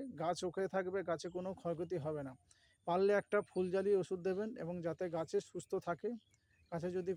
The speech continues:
কোনো কিছু ক্ষতি না হয়। এবং গাছের মধ্যে সবসময় সাদা মাছি ওষুধটা কন্টিনিউ মাঝে মাঝে দিয়ে যাবেন। সাদা মাছিটা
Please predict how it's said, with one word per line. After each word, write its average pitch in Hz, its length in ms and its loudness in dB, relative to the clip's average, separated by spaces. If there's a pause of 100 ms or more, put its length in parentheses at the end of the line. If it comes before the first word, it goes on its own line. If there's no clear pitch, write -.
কোনো 180 140 -2 (100)
কিছু 190 200 -2 (360)
ক্ষতি 175 220 -2 (100)
না 165 60 -2 (180)
হয়। 143 180 -4 (880)
এবং 175 260 0 (280)
গাছের 175 320 6
মধ্যে 202 360 2 (360)
সবসময় 196 500 -2
সাদা 190 280 2
মাছি 190 240 2
ওষুধটা 180 340 0 (180)
কন্টিনিউ 185 460 0 (540)
মাঝে 180 280 4
মাঝে 185 180 2
দিয়ে 165 240 0
যাবেন। 135 220 -4 (600)
সাদা 175 240 4
মাছিটা 208 360 2